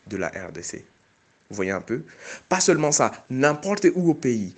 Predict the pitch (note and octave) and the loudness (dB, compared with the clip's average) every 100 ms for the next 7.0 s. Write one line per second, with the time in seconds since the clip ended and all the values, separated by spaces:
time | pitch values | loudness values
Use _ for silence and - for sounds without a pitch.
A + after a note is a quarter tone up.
0 | - _ C3+ F3+ F#3 G3+ F3 D#3 D3+ D3 | -20 _ 8 8 8 0 0 0 0 -2
1 | - B2+ A#2+ A#2 - - G2 - B2 A2 | -2 0 2 0 -6 -6 -6 -2 -2 -2
2 | A2 A2 B2 - B2 A2 - A#2 G2 - | -2 -4 -8 -8 0 0 0 -4 -4 -4
3 | B2 G#2+ F#2+ - C3 B2+ B2+ - A2 - | 0 2 0 0 -4 0 2 2 0 -4
4 | _ _ _ _ _ _ - C3 B2 C3 | _ _ _ _ _ _ 0 2 4 4
5 | B2 A2 A#2 A2+ G2+ - G#2 - - - | 2 0 0 6 6 6 -2 -6 -12 -20
6 | _ _ _ _ - A2 C3 D#3 G3 G#3 | _ _ _ _ 2 6 8 10 8 6